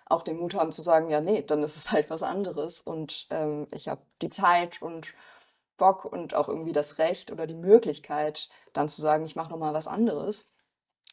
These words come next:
Und nur weil das erste nicht bis zum Schluss funktioniert hat, muss es ja auch nicht falsch sein. Also ich weiß auch, dass ich von meinem ersten Bachelor wahnsinnig viel profitiert habe und er hilft mir total im jetzigen Studium,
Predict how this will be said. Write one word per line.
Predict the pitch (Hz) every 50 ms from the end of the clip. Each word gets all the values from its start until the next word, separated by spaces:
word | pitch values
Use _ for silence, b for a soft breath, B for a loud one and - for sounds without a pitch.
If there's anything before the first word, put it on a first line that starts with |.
| _ -
Und | 196 165
nur | 139 165 165 156
weil | 165 160
das | 160 160
erste | - - 156 165 165 - - 170 156 156 151
nicht | 151 156 156
bis | - 165 156 -
zum | - -
Schluss | - - 165 165
funktioniert | - - 160 - - 165 165 175 175
hat, | 160 -
muss | 160 156 156 151
es | 156
ja | 175 -
auch | 170
nicht | 160 156 -
falsch | - 170 185 190 -
sein. | - - - - -
Also | - 180 -
ich | 156 -
weiß | - 165 180 -
auch, | 160
dass | - - 151 -
ich | 160 -
von | - 165
meinem | 160 156 151 151 156
ersten | 156 160 160 160 - - 156 160 160 156 156 156 B B B B B -
Bachelor | - 175 170 - - - 165 160 160 160 156
wahnsinnig | - 165 185 185 156 170 175 170
viel | - 190 170
profitiert | - - 180 - 180 175 - - 208 208 208 -
habe | 196 160 160 165 185
und | 170 - -
er | 147
hilft | 165 175 185 185 -
mir | 180 175
total | - 165 - 175 165
im | 160 156
jetzigen | 160 170 190 - - 156 147 147
Studium, | - - 156 151 151 151 156 156 165 190 208